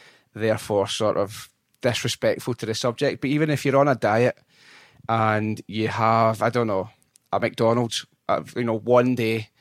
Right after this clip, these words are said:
you don't then just get, or people do, like I do, but you don't just give up and say, "Oh, that, that's that fucked, that's that ruined, like, I'm gonna gain twenty stone." Like, you know, okay, like, you slipped up, you had a McDonald's, it's not the end of the world, or you,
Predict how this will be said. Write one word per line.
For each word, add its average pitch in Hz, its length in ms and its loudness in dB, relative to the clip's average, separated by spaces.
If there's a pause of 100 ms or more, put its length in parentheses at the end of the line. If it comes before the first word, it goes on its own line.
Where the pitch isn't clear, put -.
(480)
you 120 100 -2
don't 135 260 4
then 123 300 2
just 117 260 -4
get, - 120 -6
or 104 160 -2
people 113 300 -8
do, 107 240 0
like 104 140 -2
I 104 140 0
do, 117 180 0 (180)
but 123 100 -4
you 117 60 -2
don't 127 160 2
just 127 200 -4
give 120 220 2
up 123 140 6
and 139 100 -4
say, 127 120 2
"Oh, 131 120 6
that, 113 120 0
that's 127 220 4
that 117 220 0
fucked, - 440 0 (400)
that's 117 200 0
that 131 180 8
ruined, 131 380 4
like, 123 100 4
I'm 117 120 0
gonna 123 200 2
gain 113 260 -2
twenty 120 300 2
stone." 127 340 4
Like, 127 440 2 (480)
you 135 160 0
know, 127 200 8
okay, 131 580 6
like, 131 160 2
you 135 80 2
slipped 180 400 4
up, 131 240 6
you 139 60 6
had 151 180 8
a 160 60 6
McDonald's, 123 600 6
it's - 140 -4
not 147 160 6
the 139 80 4
end 131 140 4
of 120 60 6
the 117 60 4
world, 120 280 6
or 120 100 6
you, 123 140 2